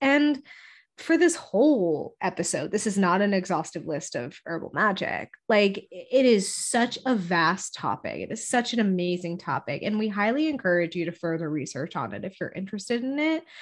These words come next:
This is really just touching the surface of it. But it's such a beautiful, beautiful practice. And I really, really hope you've learned something from this episode, because I've learned a lot from this episode that I didn't know before.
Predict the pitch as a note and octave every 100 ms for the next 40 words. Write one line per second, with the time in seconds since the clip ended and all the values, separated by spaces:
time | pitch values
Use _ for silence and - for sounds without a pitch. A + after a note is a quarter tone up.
0 | - - C4+ C4 F#3+ G#3 G#3 G3+ F#3+ F3
1 | E3 - E3 - E3+ F3+ D#3+ D3+ D#3 D#3+
2 | F3 E3 F3 F3+ - _ - - _ -
3 | E4 E4 - _ _ - D#4 - - E4
4 | E4 F#4+ F#4+ C#4 D4 D#4+ E4 E4 E4+ E4
5 | - C#4 D4 E4 F4 F4+ F4+ F4+ - F4
6 | - C4 B3 B3+ - C4+ C#4 C#4 - B3+
7 | C4 B3+ A#3+ C#4 D4 D4 D4+ D4 - G#3
8 | G#3 - A3+ A3+ F3+ F3 F#3+ G3 G3 F#3+
9 | F#3 F#3 F#3 - - G3 F#3 G3 A3 -
10 | G3 A3 - F#3 F#3 F#3 F#3+ - - -
11 | - - A3+ A#3+ G#3+ G3+ F#3+ - - _
12 | - - - D#3+ A3 D4+ B3 E3 D#3+ D3+
13 | - F#3+ F3 E3+ E3 F3+ - E3 D#3 C#3
14 | D#3 G#3+ D3 B2+ - - - - A#1 C#4+